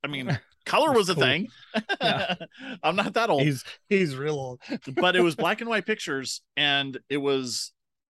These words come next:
Speaker 1: like, tables were set up, and all these pictures were just put out, and you can buy them for a quarter. So all the kids are kinda looking for them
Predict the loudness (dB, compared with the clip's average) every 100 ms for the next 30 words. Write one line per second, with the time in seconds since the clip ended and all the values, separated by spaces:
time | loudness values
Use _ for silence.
0 | _ -2 -2 -6 -8 -2 0 -2 -4 -4
1 | -2 0 0 0 -2 _ _ _ -8 -2
2 | 0 0 -2 -4 -4 -8 -6 -4 -4 -2
3 | -2 -2 -4 _ -20 -10 -6 -4 0 0
4 | 0 -2 -4 -2 0 0 0 0 -2 -2
5 | -4 -4 -2 4 4 2 -4 -6 -2 2
6 | 2 0 -6 -20 -4 0 0 2 0 0
7 | -2 -2 2 0 0 -4 -6 -2 -2 -2
8 | 0 0 -2